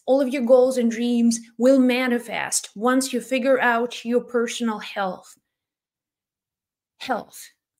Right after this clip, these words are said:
At the top of your list. That's, that's where it should be. Not finances, relationships, all of that at the top of your list.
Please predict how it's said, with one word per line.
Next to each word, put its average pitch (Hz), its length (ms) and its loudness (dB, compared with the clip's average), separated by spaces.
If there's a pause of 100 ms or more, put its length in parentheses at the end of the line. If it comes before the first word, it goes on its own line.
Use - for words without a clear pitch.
(380)
At 254 100 0
the 285 80 2
top 277 300 0
of 269 60 0
your 269 120 2
list. 247 440 -4 (120)
That's, 262 240 0
that's 233 380 -4
where 254 100 2
it 240 80 -4
should 247 320 -4
be. 214 320 -4 (400)
Not 285 340 2 (160)
finances, 311 840 2
relationships, 285 1000 -2
all 269 220 -2
of 240 100 -4
that 226 320 -4 (300)
at 269 60 0
the 294 100 0
top 311 240 0
of 269 120 2
your 254 120 0
list. 262 380 0